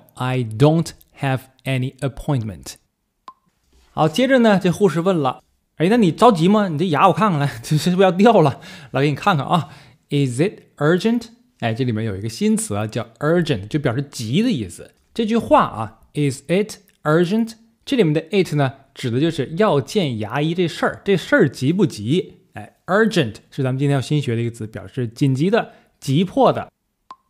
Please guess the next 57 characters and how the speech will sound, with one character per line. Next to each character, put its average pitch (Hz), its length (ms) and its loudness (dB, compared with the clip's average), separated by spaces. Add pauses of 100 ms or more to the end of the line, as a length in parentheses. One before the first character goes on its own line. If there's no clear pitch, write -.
(520)
这 277 140 0
个 220 80 4
词 170 160 0
呢， 196 120 2
也 135 160 2
是 147 140 -2
我 156 100 4
们 135 220 -2
口 175 260 0
语 156 60 0
当 139 200 -4
中 143 300 -2
经 165 160 -2
常 143 160 -2
会 160 80 -2
遇 202 80 -8
到 143 120 -2
的 95 100 -8
词。 - 200 -16
比 123 100 -8
如 131 80 -4
说 139 120 -4
上 156 220 -2
课， 165 200 -4
你 127 60 -6
举 165 160 -2
手 135 320 -4
，“老 196 200 2
师， 262 340 -4
我 160 160 -2
要 202 100 6
上 214 200 2
厕 214 200 4
所 131 200 -2
啊。” 127 260 -4 (340)
老 127 120 2
师 170 60 4
说 185 320 0 (200)
，“急 143 200 0
不 240 100 4
急 147 380 4
啊？” 147 340 2 (160)
Is 139 200 0
it 185 220 0
urgent？ 202 420 2 (460)
<laughs> 165 340 0
问 170 280 0
题 180 100 4
你 160 100 2
说， 151 280 0 (320)
“It's - 220 -4
urgent 151 400 4 (120)
啊， 123 200 -4
非 185 160 -2
常 151 140 0
的 151 200 -2
urgent， 139 300 0